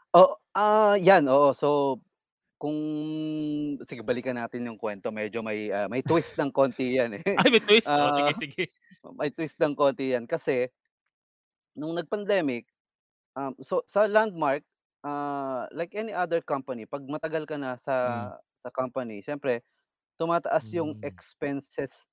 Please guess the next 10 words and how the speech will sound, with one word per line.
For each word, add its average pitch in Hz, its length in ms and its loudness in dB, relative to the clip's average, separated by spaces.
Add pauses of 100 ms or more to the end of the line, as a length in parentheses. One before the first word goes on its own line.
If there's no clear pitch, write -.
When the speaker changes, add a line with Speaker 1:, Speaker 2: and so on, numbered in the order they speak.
(340)
Speaker 1:
sa'yo 170 440 4
ng 131 120 -6
company 123 480 -4
Speaker 2:
Oo, 123 240 0 (160)
Speaker 1:
'cause 139 200 -4 (120)
Speaker 2:
oo. 113 160 -4
Speaker 1:
the, - 120 -4 (120)
the, 135 120 -2 (100)
they're 147 200 4
paying 143 480 -2